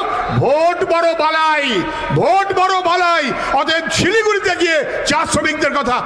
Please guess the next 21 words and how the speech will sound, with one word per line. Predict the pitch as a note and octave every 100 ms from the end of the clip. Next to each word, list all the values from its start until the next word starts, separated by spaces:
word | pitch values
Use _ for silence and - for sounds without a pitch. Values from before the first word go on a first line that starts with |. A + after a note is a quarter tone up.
| -
মনে | F#3 C4 C4+
পড়েছে। | C4 A#3+ A#3+ A3+ - -
আর | F#3+ F#3+
চা | - D4+ F4
শ্রমিকরা | - E4 D#4+ E4
ওখানে | B3+ C4+
পাল্টা | C4+ B3+ C4 B3+
উত্তর | B3 A#3 C4
দিয়েছে, | B3 B3+ B3 A#3+ - - - D3
গতবার | G3 B3 A#3+ A#3+
ভোটের | F#3+ G#3+ A#3+ A3
আগে | A3+ D4 D4+ A3 - -
সাতটা | - D3 C4 - - C#4+
বাগান | F#3+ A3 C#4 E4+ C4+ - - G3
অধিগ্রহণ | A3+ D4+ D4+ D4+ D4+
করে | D4+ E4+ F4+ - -
শ্রমিকদের | - A#3 E4 F#4 F#4+ F4
বাঁচাবার | C#4 D4+ D#4 D#4 C#4
কথা | C#4+ D4
দিয়ে | A#3+ C4+
গেছিলে | C4+ C4 C#4 B3+